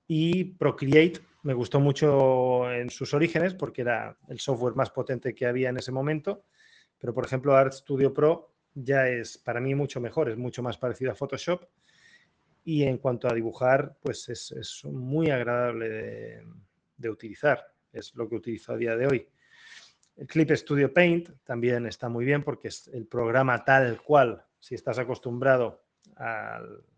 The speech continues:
al programa de sobremesa, es igual en,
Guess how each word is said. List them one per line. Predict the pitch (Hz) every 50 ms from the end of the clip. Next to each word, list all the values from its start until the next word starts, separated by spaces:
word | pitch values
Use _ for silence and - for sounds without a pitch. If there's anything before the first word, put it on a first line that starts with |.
| _ _ _ _ _ _ _ _ _ _ _ _ _ _ _ _ _ _ _ _ _ _ 196
al | 165 127 117 110 107 104 104 101 123 151 151 - - _
programa | - 120 120 123 123 127 127
de | 120
sobremesa, | - 127 123 123 127 131 143 139 - 165 143
es | 120 - - 117
igual | 107 107 127 131 127 117 110
en, | 110 107 110 110 110